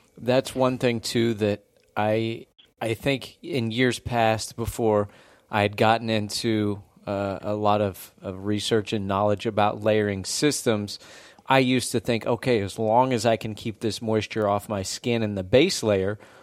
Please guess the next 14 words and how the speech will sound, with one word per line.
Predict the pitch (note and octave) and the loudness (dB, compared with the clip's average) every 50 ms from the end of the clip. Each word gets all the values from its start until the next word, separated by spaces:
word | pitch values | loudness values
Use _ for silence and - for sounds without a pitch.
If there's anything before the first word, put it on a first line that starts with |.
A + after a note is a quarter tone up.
| - - | -10 -2
whatever | A#2+ A#2+ A#2 A#2+ A#2+ A2 A2+ A2 | 0 2 4 4 4 4 4 4
I | G#2+ G#2 | 4 4
throw | G2 - - A#2+ A2 G#2 | 2 0 0 0 2 2
on | G2 G2 G2 G2 | 2 0 -4 -4
top | - - D3+ E3 F3 E3 - | -6 -2 0 2 2 0 -2
of | A#2+ G#2 | -6 -2
that | G#2+ G#2+ G#2 G#2+ - | 0 0 0 0 0
doesn't | - B2 A2+ G#2+ G2 A#2 - G#2 | 0 0 0 0 0 -2 -6 -4
necessarily, | G#2 G#2+ G#2 - - A2 G2 - - A2+ G#2+ G#2 G#2+ G#2 | -2 -2 -2 -2 -4 -6 -6 -4 -2 0 0 2 2 0
it's | G2+ - - - | 0 -2 -4 -2
not | A#2+ A2+ A2 A#2 | 2 4 4 4
as | G#2+ F#2+ - - | 2 0 -4 -6
critical." | - - - C3+ A#2 G#2 - - - - | -6 0 2 2 2 2 0 -4 -10 -8
So | - - - A#2 G#2+ G#2 | -6 -2 0 2 2 2